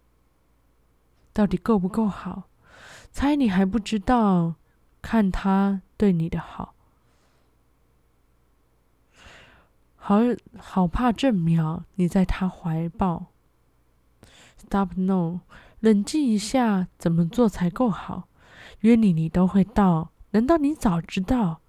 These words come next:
因为你的微笑，好想这秒冲向你怀抱。好想你，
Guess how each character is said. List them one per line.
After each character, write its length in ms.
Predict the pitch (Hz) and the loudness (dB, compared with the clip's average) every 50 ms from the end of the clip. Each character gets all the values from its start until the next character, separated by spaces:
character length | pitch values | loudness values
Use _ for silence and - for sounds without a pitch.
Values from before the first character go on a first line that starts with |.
| _ _ _ - - _ - | _ _ _ -20 -18 _ -2
因 120 | 220 240 | 0 2
为 80 | 277 311 | 2 2
你 140 | 269 233 185 | 2 2 2
的 100 | 165 151 | 2 2
微 180 | 156 160 156 | 2 0 0
笑， 480 | 156 - - - 214 196 180 170 170 - - - - - | -2 -4 -2 0 0 2 2 0 -2 -6 -12 -20 -20 -12
好 160 | - - 202 | -2 0 0
想 240 | 202 - 208 185 156 | 2 2 0 -2 -2
这 100 | - - | -2 0
秒 420 | 202 190 175 170 165 - - 180 - - - - - - - | 2 2 4 2 2 0 -2 -8 -16 -20 -20 -20 -20 -20 -10
冲 220 | - - 202 190 | -2 2 2 2
向 260 | 180 - 226 202 175 | 2 2 0 0 0
你 80 | 160 170 | -2 -6
怀 280 | - - - 170 165 | -8 -8 -8 -6 -6
抱。 380 | 156 - - 190 175 165 175 - _ _ _ _ _ - - - - - - - - - _ _ _ | -6 -2 0 0 0 0 -4 -8 _ _ _ _ _ -20 -20 -20 -20 -20 -20 -20 -20 -20 _ _ _
好 220 | - - 220 220 | -2 2 2 4
想 300 | 214 - 262 254 262 262 247 | 4 4 2 2 2 2 4
你， 320 | 226 202 185 165 165 - | 4 4 4 2 0 -4